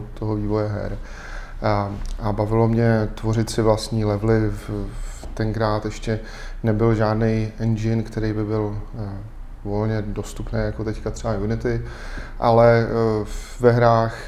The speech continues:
kde byl třeba editor map, pamatuju si třeba Stunts, e, závody aut, tak si dělat vlastní levely. A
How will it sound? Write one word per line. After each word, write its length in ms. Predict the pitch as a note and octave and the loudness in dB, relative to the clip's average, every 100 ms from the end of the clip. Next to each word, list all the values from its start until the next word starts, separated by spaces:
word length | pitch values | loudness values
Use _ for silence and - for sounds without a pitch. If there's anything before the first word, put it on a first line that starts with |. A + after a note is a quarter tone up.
| - | -2
kde 140 | A2+ | -2
byl 160 | A2 G#2+ | 0 -2
třeba 340 | - A#2 A2 | -2 0 0
editor 300 | A2 G#2+ A2 | 0 0 0
map, 360 | G#2+ G#2 G#2+ - - - - - - | 2 0 0 -8 -14 -14 -14 -14 -8
pamatuju 360 | G#2+ A2 A2 G#2 | -2 -2 0 -4
si 140 | - | -4
třeba 240 | - A2+ | 0 0
Stunts, 880 | G#2 - - A#2 G2 G#2+ A2 - - | 0 -6 -4 0 0 0 -4 -6 -6
e, 20 | - G#2 G#2 G2+ A2 - | -2 -2 0 -4 -6 -6
závody 500 | A2 G#2 G#2 G#2+ A2 | -4 -2 0 0 0
aut, 460 | G#2+ G#2 G#2+ - - - - | 0 -2 -2 -6 -10 -12 -6
tak 260 | A2 G#2 - | -4 -4 -6
si 140 | - | -2
dělat 300 | A2+ A2+ A2 | 4 4 4
vlastní 300 | A2+ - B2 | 0 0 -2
levely. 420 | G2+ G2+ A#2 A#2 A#2 - - - - - | -2 0 2 2 -2 -8 -10 -12 -8 0
A 440 | B2+ A#2 A2+ A2+ | 4 6 6 6